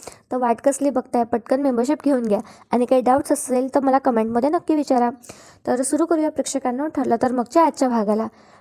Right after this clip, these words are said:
ठरलं तर मगचा आजचा भाग सुरू होतो. आता प्रेक्षकांनो, अर्जुन कोर्टासमोर हे प्रूव्ह करण्याचा प्रयत्न करतो की प्रियाने खून केलाय, ज्याने ती आता खरं काय ते सांगून टाकेन. तर होतं असं, अर्जुन म्हणतो की "मिलॉर्ड, साक्षी आणि प्रियाच्या स्टेटमेंटमध्ये इतकी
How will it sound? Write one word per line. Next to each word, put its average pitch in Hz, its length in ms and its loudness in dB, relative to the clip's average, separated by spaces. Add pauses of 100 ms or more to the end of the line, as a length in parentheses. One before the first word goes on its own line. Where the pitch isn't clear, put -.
(140)
ठरलं 233 240 2
तर 247 80 2
मगचा 254 300 0
आजचा 262 240 0
भाग 269 160 2
सुरू 269 240 2
होतो. 294 340 2 (500)
आता 254 200 0
प्रेक्षकांनो, 277 600 2
अर्जुन 240 320 0
कोर्टासमोर 269 480 2
हे 294 100 2
प्रूव्ह 254 260 -2
करण्याचा 262 380 2
प्रयत्न 269 480 0
करतो 254 280 2
की 277 320 -2
प्रियाने 269 580 0
खून 240 240 0
केलाय, 202 340 2
ज्याने 233 380 4
ती 285 100 2
आता 269 220 2
खरं 247 200 2
काय 254 200 2
ते 302 100 2
सांगून 247 320 2
टाकेन. 208 300 2 (460)
तर 302 60 4
होतं 302 380 4
असं, 285 240 0 (460)
अर्जुन 240 300 -2
म्हणतो 285 260 0
की 330 100 -2
"मिलॉर्ड, 277 440 2
साक्षी 254 600 -2 (160)
आणि 247 380 2 (360)
प्रियाच्या 269 360 4
स्टेटमेंटमध्ये 285 760 2
इतकी - 280 -2